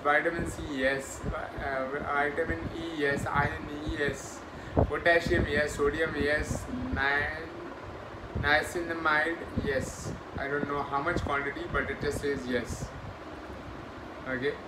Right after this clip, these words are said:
Uh, coming to the ingredients, like it says, it is pow-, packed with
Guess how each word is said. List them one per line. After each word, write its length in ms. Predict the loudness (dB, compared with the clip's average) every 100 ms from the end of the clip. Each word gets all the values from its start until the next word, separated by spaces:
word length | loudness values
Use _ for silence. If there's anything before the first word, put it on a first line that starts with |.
| -12 -10 0
Uh, 520 | 4 6 8 8 6 0 -10 -10 -10 -10 -12 -10 -8 -6 -8 -10 -10 -10 -10 -10 -10 -2
coming 300 | 4 6 6
to 100 | 6
the 100 | 4
ingredients, 680 | 4 0 -2 -2 2 2 2
like 200 | 2 2
it 180 | 2 2
says, 360 | 2 2 2 0
it 140 | 0
is 140 | 0 2
pow-, 480 | 6 8 8 4 4
packed 280 | 6 6 4
with 140 | -4